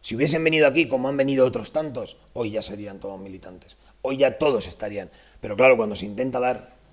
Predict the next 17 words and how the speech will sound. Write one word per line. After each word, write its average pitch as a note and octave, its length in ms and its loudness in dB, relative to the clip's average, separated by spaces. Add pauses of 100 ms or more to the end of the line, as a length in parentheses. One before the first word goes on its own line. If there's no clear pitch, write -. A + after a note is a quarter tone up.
(260)
cuando A2 200 -8
se - 80 -4
intenta C#3 300 0
entrar F3 560 2
por G#2 120 -14
la G2+ 80 -6
puerta A#2 240 0
de A2+ 60 4
atrás, B2+ 360 2 (440)
al F#2 140 -6
final A2 500 -2
surgen A2+ 320 -8
las A#2 100 -6
consecuencias. A2 600 -6 (360)
<clears throat> - 300 -4
Y A#2+ 120 -2
estas B2+ 420 -4